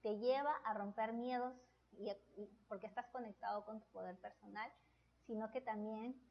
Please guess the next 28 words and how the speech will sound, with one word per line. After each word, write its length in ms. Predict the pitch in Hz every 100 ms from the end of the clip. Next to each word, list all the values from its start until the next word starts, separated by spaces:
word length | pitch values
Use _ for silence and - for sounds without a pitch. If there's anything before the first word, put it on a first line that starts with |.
| _
te 140 | 214 208
lleva 160 | 220
a 40 | 220
un 80 |
mundo 260 | 220 220 214
mágico 640 | 208 226 233 - 208 - 202
de 100 | 196
oportunidades 1000 | 190 185 180 190 190 202 208 208 196 226 - - _ _ _ -
y, 560 | 208 202 202 196 190 190 - -
y 460 | 208 196 190 190 190
de 120 | 208
bendiciones 720 | 214 214 214 208 254 262 262
muy, 260 | 240 247 233
muy 200 | 226 220
gratificantes. 840 | 214 214 208 190 190 185 185 - _ _ _ _ _ -
Muchas, 480 | 233 254 294 311 302
muchas 300 | 277 277 240 214
gracias 440 | 208 233 - 269
por 120 | - 220
estar 240 | - 202
conmigo. 440 | 226 240 294 294
Un 140 | 285 277 -
súper 200 | 254 254
abrazo 300 | 240 240 254
de 40 |
corazón 460 | 226 202 220 233 226
a 60 |
corazón. 380 | - 214 294 302